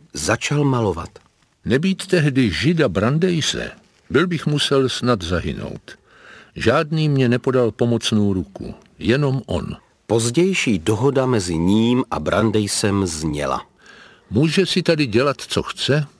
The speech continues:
Speaker 2: má ode mne úplné zabezpečení, ale za každý obraz, který namaluje pro sebe, namaluje druhý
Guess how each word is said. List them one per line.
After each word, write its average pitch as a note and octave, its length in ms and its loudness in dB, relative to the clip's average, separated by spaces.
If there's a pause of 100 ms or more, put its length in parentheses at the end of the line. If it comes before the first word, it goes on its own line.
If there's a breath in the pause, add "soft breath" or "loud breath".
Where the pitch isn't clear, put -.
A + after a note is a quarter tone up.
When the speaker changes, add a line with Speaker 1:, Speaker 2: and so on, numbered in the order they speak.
(100)
Speaker 2:
má A2 220 2
ode A#2 220 2
mne A2 200 2
úplné A2+ 460 0
zabezpečení, A#1+ 960 -6 (500 loud breath)
ale F#2 240 0
za B2+ 140 2
každý C3 440 0
obraz, D3 420 0
který A#2+ 320 0
namaluje A#2 500 2
pro - 220 -2
sebe, A#2+ 540 0
namaluje A2+ 560 2
druhý D3 560 0